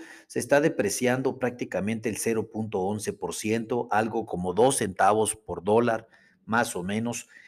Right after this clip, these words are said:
para una cotización spot de diecinueve punto sesenta y siete pesos por dólar. Bueno, eh, definitivamente, después de,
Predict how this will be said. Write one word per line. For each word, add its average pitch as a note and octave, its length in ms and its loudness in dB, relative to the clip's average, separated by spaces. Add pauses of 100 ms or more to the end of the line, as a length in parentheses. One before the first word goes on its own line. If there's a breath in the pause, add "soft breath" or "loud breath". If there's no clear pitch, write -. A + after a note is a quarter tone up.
(140 loud breath)
para A#2 220 6
una D3 200 4
cotización A#2 600 -4
spot B2 580 0
de A2 180 2
diecinueve A2+ 680 0
punto C#3+ 420 -2
sesenta G2+ 480 -4
y - 80 -4
siete D#3 540 0 (480 soft breath)
pesos B2 420 4
por F#2+ 220 -4
dólar. F#2 460 -2 (760)
Bueno, C#3 360 4 (340 loud breath)
eh, A2+ 220 2
definitivamente, B2+ 1080 0
después A2+ 480 0
de, G2+ 580 0